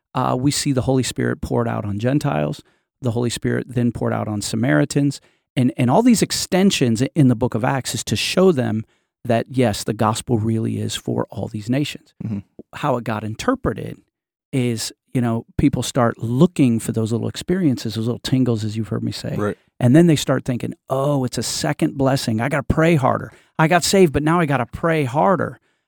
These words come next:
Speaker 1: uh, in order to get this second blessing. And then if I have the second blessing," do you have the second blessing?
Speaker 2: I
Speaker 1: Does Adam
Speaker 2: didn't in college, but
Speaker 1: Did
Speaker 2: yeah, no,
Speaker 1: you, you
Speaker 2: <laughs> I do
Speaker 1: did?
Speaker 2: now.
Speaker 1: Yeah.
Speaker 2: No, <laughs> I'm kidding.
Speaker 1: Did, did,
Speaker 2: <laughs>
Speaker 1: Adam, did you get that second blessing? And, and,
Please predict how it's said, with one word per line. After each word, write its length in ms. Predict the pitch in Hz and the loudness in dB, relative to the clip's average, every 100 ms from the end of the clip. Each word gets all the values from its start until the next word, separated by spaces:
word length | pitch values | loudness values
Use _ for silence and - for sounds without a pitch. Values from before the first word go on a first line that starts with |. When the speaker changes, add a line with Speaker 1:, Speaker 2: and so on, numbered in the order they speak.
| _ | _
Speaker 1:
uh, 280 | - 127 131 - | 0 2 2 0
in 180 | 143 135 | 0 2
order 220 | 170 147 131 | 2 2 0
to 60 | |
get 160 | 123 - | -4 -4
this 160 | 123 | -4
second 560 | - - 143 127 143 135 | -2 -2 -2 -2 -4 -2
blessing. 500 | 127 139 143 - 104 _ _ _ - | 0 0 -2 -8 -12 _ _ _ -4
And 160 | 131 135 | 0 4
then 140 | 185 | 4
if 140 | 156 | 4
I 80 | 117 | 0
have 320 | 117 175 240 | -2 -2 -2
the 80 | - | -4
second 320 | - 135 123 - | -6 -4 -6 -6
blessing," 460 | 117 - - - _ _ _ | -8 -8 -12 -14 _ _ _
do 80 | 110 | -10
you 20 | |
have 80 | 104 | -8
the 40 | |
second 240 | - 110 113 | -8 -8 -6
blessing? 420 | 117 113 135 143 _ _ - | -8 -8 -8 -10 _ _ -8
Speaker 2:
I 40 | - | -2
Speaker 1:
Does 80 | |
Adam 220 | 117 113 107 | 0 0 0
Speaker 2:
didn't 80 | 101 | -2
in 60 | |
college, 380 | - 92 90 - - | -2 -4 -4 -10 -12
but 180 | 92 - | -12 -4
Speaker 1:
Did 160 | 127 120 | -4 -2
Speaker 2:
yeah, 160 | 180 - | -8 -8
no, 220 | - - - | -8 -8 -6
Speaker 1:
you, 100 | 151 135 | -4 0
you 40 | |
Speaker 2:
<laughs> 40 | 147 | 4
I 80 | 123 | 6
do 100 | 123 | 6
Speaker 1:
did? 60 | |
Speaker 2:
now. 220 | 120 73 - - | 6 0 0 6
Speaker 1:
Yeah. 240 | 147 120 - - - | 8 6 2 -2 -2
Speaker 2:
No, 60 | 220 | 0
<laughs> 40 | |
I'm 120 | 123 107 | 0 0
kidding. 240 | 110 101 156 147 | 2 6 6 6
Speaker 1:
Did, 180 | 185 | 4
did, 500 | 143 160 151 359 - - - - | 8 8 8 6 2 -2 -14 -14
Speaker 2:
<laughs> 320 | - _ _ - | -20 _ _ 0
Speaker 1:
Adam, 260 | 127 135 | 4 4
did 180 | 123 113 | 4 2
you 60 | 143 | 4
get 160 | 156 | 4
that 140 | 165 139 | 4 2
second 280 | 151 143 139 | 2 4 4
blessing? 420 | 147 147 147 165 | 2 2 0 0
And, 180 | - 135 - | 2 2 4
and, 180 | 143 | 2